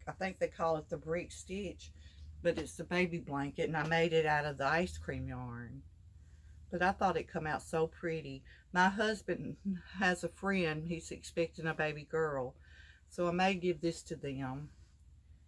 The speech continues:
And I made a little lovey to match it. Um, it's a little lovey to match.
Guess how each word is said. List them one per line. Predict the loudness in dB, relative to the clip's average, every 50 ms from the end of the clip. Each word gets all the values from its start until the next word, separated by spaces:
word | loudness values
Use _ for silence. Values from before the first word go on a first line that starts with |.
| -18 -10 -6
And | -4 -2 -2
I | 0
made | 2 4 6 6 6 6
a | 4
little | 4 6 4 4 4 2 -2 -4 -6 -10 -8 -4
lovey | 0 2 2 2 0 -2 -6 -10 -6
to | -4 -2
match | 0 0 0 0 -2 -2 -4 -6 -10
it. | -8 -6 -6 -8 -8 -12 -20 -20 -20 -20 -20 -20 -20 -20 -20 -20 -20 -20 -20 -20 -20 -20 -20 -20 -20 -14 -10
Um, | -8 -8 -8 -8 -8 -8 -10 -14 -16 -20 -20 -20 -20 -20 -20 -20 -20 -20 -20 -20 -20 -20 -20 -20 -20 -20 -20 -20 -20 -20 -20 -20 -20 -20 -20 -20 -20 -20 -20 -12
it's | -6 -4
a | -2
little | -2 -2 -2 -4 -4 -8 -10 -14 -20 -20 -20 -20 -20 -20 -20 -20 -20 -20 -20 -14 -6
lovey | -4 -2 0 0 -2 -4 -4 -4
to | -4 -4
match. | -4 -4 -6 -6 -6 -6 -6 -6 -8 -8 -10 -12 -14 -12 -14